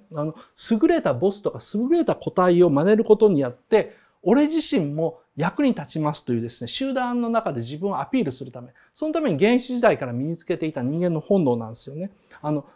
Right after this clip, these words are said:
群れからのけ者にされたり、役に立たない扱いされたり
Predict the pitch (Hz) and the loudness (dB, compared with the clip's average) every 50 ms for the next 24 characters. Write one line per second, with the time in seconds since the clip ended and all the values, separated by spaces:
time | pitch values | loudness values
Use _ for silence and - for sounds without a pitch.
0 | _ _ - 131 147 190 262 302 302 - 247 190 147 127 127 143 147 220 226 220 | _ _ -6 0 2 4 4 4 4 2 2 2 2 0 -2 0 0 0 0 0
1 | 214 208 202 202 196 190 - 190 180 175 175 - 180 147 147 165 160 127 - _ | 0 0 -2 -2 -2 -2 -2 -2 -2 0 0 2 2 4 4 4 2 2 -2 _
2 | _ _ _ _ _ - 139 165 185 - 294 294 220 - 165 160 - 165 170 170 | _ _ _ _ _ 0 0 0 0 0 2 2 2 2 0 0 0 0 0 2
3 | 165 165 165 165 - - - 139 - - - 135 120 120 120 135 120 120 - | 2 2 0 0 -2 -2 0 0 0 0 -2 -4 -4 -4 -6 -8 -8 -10 -12